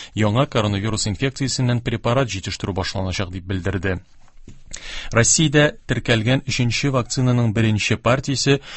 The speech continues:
Чумаков исемендәге үзәктә эшләнгән. Ул март аенда әйләнешкә керәчәк. Исегезгә төшерәбез, кичә Татарстанда ковид унтугыздан күпләп вакцинация башланды. Татарстан сәламәтлек саклау министрлыгы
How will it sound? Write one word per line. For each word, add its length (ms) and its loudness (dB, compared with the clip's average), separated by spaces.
Чумаков 480 2
исемендәге 560 0
үзәктә 480 0
эшләнгән. 540 -2
Ул 240 2
март 340 2
аенда 300 0
әйләнешкә 500 0
керәчәк. 460 -2
Исегезгә 440 0
төшерәбез, 460 -2
кичә 300 -2
Татарстанда 720 -2
ковид 380 -2
унтугыздан 680 -2
күпләп 400 -4
вакцинация 540 -2
башланды. 580 -2
Татарстан 460 0
сәламәтлек 400 2
саклау 320 0
министрлыгы 800 0